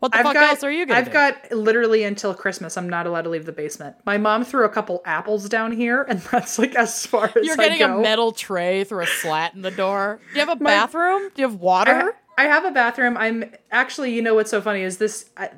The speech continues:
Speaker 2: uh, it's very, uh, very cute. I know. I, I hope everyone's okay with a little rambling today, but, uh, this episode is, uh, being recorded in what used to be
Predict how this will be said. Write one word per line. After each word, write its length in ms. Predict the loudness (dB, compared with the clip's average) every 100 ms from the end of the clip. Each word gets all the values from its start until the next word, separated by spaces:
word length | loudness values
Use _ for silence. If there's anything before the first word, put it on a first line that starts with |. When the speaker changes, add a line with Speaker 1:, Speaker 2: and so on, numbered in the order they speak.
| _ _ _ _ _ -6
Speaker 2:
uh, 160 | -4 -4 -2
it's 220 | -4 -2
very, 440 | 0 2 4 4
uh, 520 | 4 4 2 0 -2 -6
very 380 | -8 -2 0 0
cute. 240 | -2 -2
I 100 | 0
know. 180 | 0 2
I, 400 | 0 0 0 0
I 40 | 0
hope 200 | 0 -2
everyone's 440 | 0 0 -2 -4
okay 240 | -6 -4 -4
with 140 | -4
a 40 | -4
little 220 | -4 -4
rambling 380 | -4 -8 -10 -10
today, 180 | -8 -6
but, 300 | -4 -6 -8 _ _ _ _ _ _ -6
uh, 360 | -2 0 0 -4 -6 -4
this 320 | -2 -2 -4
episode 840 | -4 -4 -4 -2 -2 -2 -2 -4 -6 _ _
is, 520 | -2 0 2 0 -2 -6
uh, 260 | -4 -2 -2
being 420 | -2 -4 -4 -8 -12 -20 -8
recorded 760 | -6 -4 -2 0 2 0 -2 -4
in 260 | -4 -2
what 180 | 0 -2
used 280 | -2 -6 -6
to 80 | -6
be 340 | -4 -4 -6